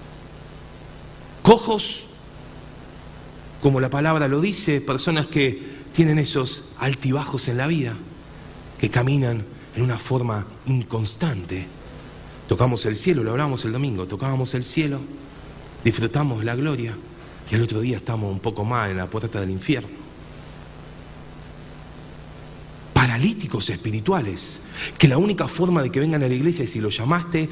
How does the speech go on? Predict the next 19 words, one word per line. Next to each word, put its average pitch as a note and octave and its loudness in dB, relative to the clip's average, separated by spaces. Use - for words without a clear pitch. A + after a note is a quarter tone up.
lo A2 4
pasaste A#2 0
a - 2
buscar, D#3 2
siempre E3+ 2
dependiendo A#2+ 0
del C3 0
otro. B2 -4
Me A2 4
centro E3 2
en B2 2
el A2 -2
paralítico, G#2+ 2
que A#2 0
es A2 2
la G#2 0
historia A2 -2
de G2 0
hoy. E2+ -4